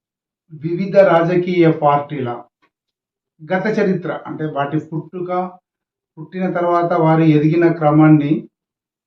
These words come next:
ఒక్కొక్కరు ఒక్కొక్క రకంగా చెప్పారు. కానీ ఇందులో పార్టీ యొక్క ఉనికికి మూలమైన,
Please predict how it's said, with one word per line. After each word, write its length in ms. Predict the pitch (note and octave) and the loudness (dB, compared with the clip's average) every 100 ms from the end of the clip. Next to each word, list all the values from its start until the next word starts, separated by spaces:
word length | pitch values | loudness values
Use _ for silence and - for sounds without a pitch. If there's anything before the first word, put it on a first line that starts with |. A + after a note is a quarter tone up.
| _ _ _ _ | _ _ _ _
ఒక్కొక్కరు 460 | D#3+ - F#3 F#3+ F#3 | -16 -10 -6 -2 -2
ఒక్కొక్క 300 | F3 F3+ F3 | -2 -2 -2
రకంగా 760 | D#3+ D#3+ F3 F#3 E3 - - - | -2 -2 2 2 2 0 -8 -12
చెప్పారు. 380 | D3+ C#3 G#2 - _ _ _ _ _ | -10 -10 -10 -14 _ _ _ _ _
కానీ 180 | D#3+ F3 | -10 -10
ఇందులో 680 | - E3 F#3+ G3 D3+ F3+ - _ _ _ _ _ _ _ _ _ _ | -8 -2 2 2 2 -2 -10 _ _ _ _ _ _ _ _ _ _
పార్టీ 440 | D3 E3+ F#3+ A3 G#3+ | -6 -4 -4 -4 -2
యొక్క 320 | G3 G3 G#3 G3+ G3 F3+ | -2 -4 0 2 2 2
ఉనికికి 520 | E3+ - G#3+ - G#3+ F#3 F3+ E3 | 0 0 0 0 0 0 -2 -2
మూలమైన, 600 | D#3+ G#3 A3 G#3 E3+ | 2 6 6 6 4